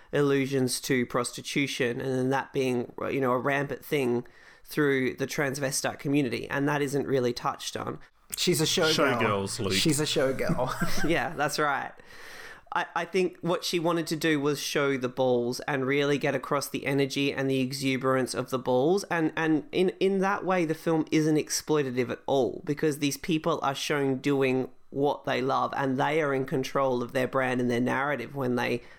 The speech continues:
Speaker 1: when they go on their walks. So,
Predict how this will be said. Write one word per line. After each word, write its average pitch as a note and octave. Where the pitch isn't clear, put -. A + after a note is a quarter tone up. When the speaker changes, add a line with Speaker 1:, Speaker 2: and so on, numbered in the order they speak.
Speaker 1:
when C3+
they B2+
go C3
on B2+
their A#2
walks. A#2+
So, D#3